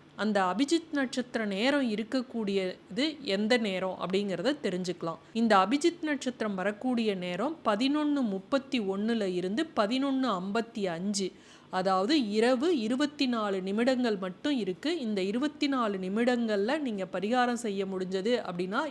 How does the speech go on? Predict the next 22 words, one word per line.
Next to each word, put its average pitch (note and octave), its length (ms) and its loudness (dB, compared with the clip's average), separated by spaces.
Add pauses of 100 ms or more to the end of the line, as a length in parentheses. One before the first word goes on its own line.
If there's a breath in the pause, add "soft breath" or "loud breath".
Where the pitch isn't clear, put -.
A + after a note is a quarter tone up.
(160)
இரவு G#3 300 2
நீங்க G#3 200 -2 (100)
செய்யலாம். F3+ 380 -2 (220)
இந்த A3 160 12 (160)
இருபத்தி D#4 440 10
நாலு A3+ 240 10 (100)
நிமிடங்கள்ல G#3 720 12 (160)
உங்க F#3+ 160 12 (100)
வீட்ல G#3+ 400 8 (160)
ஒரு F#3 120 12 (140)
அகல் C4 280 12 (100)
விளக்கு, G3+ 360 12 (480 soft breath)
நெய் A3+ 260 12 (220)
அகல் A#3+ 360 12
விளக்கு F#3+ 380 12 (320)
ஏத்தி F#3+ 300 10
வைங்க. F#3 260 8 (460 soft breath)
முடிந்தவர்கள் A#3 720 12 (180)
ரெண்டு C4+ 340 12 (120)
நெய் G#3 260 12
விளக்கு G3 380 12 (180)
ஏத்தி F#3+ 240 10